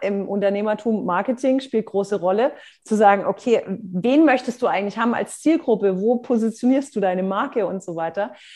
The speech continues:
Also, ähm, wa-, was verändert sich? Ich bekomme immer wieder das Feedback, dass es so viel einfacher ist, mit anderen Menschen zu kommunizieren, schneller ans Ziel zu kommen.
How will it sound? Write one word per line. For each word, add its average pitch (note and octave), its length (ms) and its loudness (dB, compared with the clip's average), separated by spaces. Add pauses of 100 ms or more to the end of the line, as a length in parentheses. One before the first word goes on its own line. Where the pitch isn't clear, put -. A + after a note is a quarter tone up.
(420)
Also, A3 380 6 (160)
ähm, A#3 500 4 (140)
wa-, G3 200 0 (200)
was G#3+ 420 0
verändert D4 640 2
sich? F#4+ 480 -2 (640)
Ich A3+ 140 -2
bekomme B3 380 4
immer D4+ 240 6
wieder C#4+ 180 6
das C4 240 0
Feedback, A#3+ 680 2
dass G3 220 -6
es - 160 -8
so A#3 140 0
viel - 260 -4 (100)
einfacher F3+ 720 -6 (140)
ist, - 320 -18 (1600)
mit G#3+ 240 2
anderen G#3 320 2
Menschen G#3 340 2
zu - 160 -2
kommunizieren, G#3 1040 0
schneller A3+ 720 2
ans C4+ 320 -2
Ziel A3 400 0
zu - 160 -6
kommen. B3 520 -6